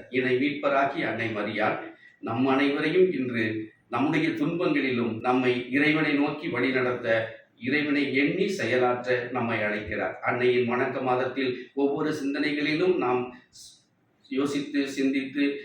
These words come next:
அதை தியானித்து வருகிற பொழுது இன்றைய நாளில் சிலுவையின் பாதையில் அன்னை மரியா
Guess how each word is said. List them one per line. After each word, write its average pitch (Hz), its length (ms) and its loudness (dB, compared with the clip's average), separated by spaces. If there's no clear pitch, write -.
அதை 127 280 2
தியானித்து 160 520 2
வருகிற 127 400 0
பொழுது 123 400 0
இன்றைய 160 460 2
நாளில் 117 420 0
சிலுவையின் 165 720 0
பாதையில் 120 540 0
அன்னை 127 320 0
மரியா 120 380 0